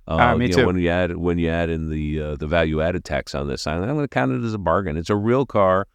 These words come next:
Speaker 1: uh, you know, a known history since new, and unlike the race cars, it probably has more original parts than the race cars. It just never had a,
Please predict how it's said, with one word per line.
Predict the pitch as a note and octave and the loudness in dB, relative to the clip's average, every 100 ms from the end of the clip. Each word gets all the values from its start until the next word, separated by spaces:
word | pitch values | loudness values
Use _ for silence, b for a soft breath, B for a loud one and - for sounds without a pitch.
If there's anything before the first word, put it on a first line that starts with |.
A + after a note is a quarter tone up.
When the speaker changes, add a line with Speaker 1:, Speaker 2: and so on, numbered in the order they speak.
| _ _ - | _ _ -2
Speaker 1:
uh, | E2 D#2+ | 0 0
you | F2 | 0
know, | E2+ - | 0 0
a | F#2 | 0
known | G2+ G2+ A2 A#2+ A#2 | 0 2 2 2 2
history | A2+ - G2+ F#2+ | -2 -4 -2 -2
since | - F2+ - | 0 -4 -2
new, | F#2 G2 E2+ | 0 2 2
and | D#2 F2+ F2 - | 0 -2 -4 -4
unlike | G2+ G2+ A2 G2+ C#3 - | -2 0 0 0 -2 0
the | F2+ | 0
race | F#2+ A#2+ - | 0 0 -2
cars, | - D#2 D#2+ - _ _ | -2 0 0 -4 _ _
it | - F2+ | -6 -6
probably | - A2+ D3 D3 G2 F#2 | 2 4 4 2 0 2
has | E2 D#2+ E2 D2+ | 2 2 2 0
more | F#2 F#2 F2 | 0 2 2
original | E2 F2+ D#2+ E2 C#2+ | 0 -2 -2 -4 -2
parts | - G#2+ A2 - | 2 2 2 -2
than | E2 | -4
the | D2 | -2
race | D2 C#2+ | -2 -4
cars. | - D2+ - | -2 -4 -2
It | A#2 - | -8 -4
just | A#2 - | -6 -4
never | A#2 A#2+ A#2 G#2 | -2 0 2 0
had | A2 G2 | 0 0
a, | F2 | -2